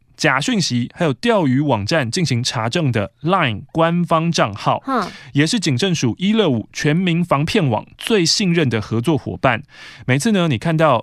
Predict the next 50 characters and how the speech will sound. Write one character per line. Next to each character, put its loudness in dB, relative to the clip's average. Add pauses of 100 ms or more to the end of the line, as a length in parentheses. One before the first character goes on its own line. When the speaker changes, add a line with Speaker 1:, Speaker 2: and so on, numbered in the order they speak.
Speaker 1:
，“哦， -2
这 0
到 -2
底 -2
是 -4
真 -2
的 -2
还 -2
是 -2
假 -2
的 -2
啊？” -2
这 -2
种 2
难 0
以 -2
确 0
认 0
的 0
贴 0
图 -2
赠 0
送 0
啊、 0
好 -4
康 -2
优 0
惠 0
啊、 0
商 -2
品 0
广 0
告 2
啊、 2 (340)
真 2
假 -2
新 0
闻 0
谣 0
言、 -6 (100)
药 2
品、 -2
毒 0
品 -2
这 -2
些 -2
传 0
言 2
的 0
话， 2